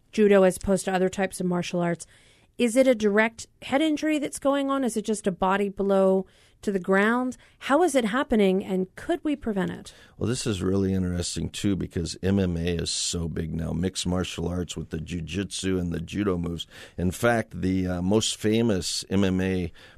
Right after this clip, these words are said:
Speaker 2: practitioner right now is probably Ronda Rousey, the first female to actually, uh, I think, get into the U F C, and she was a judo champion, an Olympian,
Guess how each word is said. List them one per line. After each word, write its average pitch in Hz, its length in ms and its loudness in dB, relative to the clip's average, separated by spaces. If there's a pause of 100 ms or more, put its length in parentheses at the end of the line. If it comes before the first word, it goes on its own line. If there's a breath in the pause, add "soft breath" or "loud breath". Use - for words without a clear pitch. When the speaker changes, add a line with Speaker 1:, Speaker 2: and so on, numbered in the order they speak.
Speaker 2:
practitioner 92 640 -2
right 90 220 -4
now 90 200 -2
is 85 120 -6
probably 85 420 -4
Ronda 87 380 -2
Rousey, 85 580 -4
the 82 100 -4
first - 380 -2
female 90 460 -2
to 80 240 -8
actually, 90 580 -4 (320 loud breath)
uh, 82 460 -4
I 87 140 -4
think, 87 240 -2
get 90 180 -2
into 92 220 0
the 82 140 -4
U 82 220 -2
F 87 120 -4
C, 87 680 -4
and 82 240 -4
she - 220 0
was 92 200 2
a 85 100 -4
judo 90 580 0
champion, 87 580 -4
an 80 100 -4
Olympian, 90 680 -2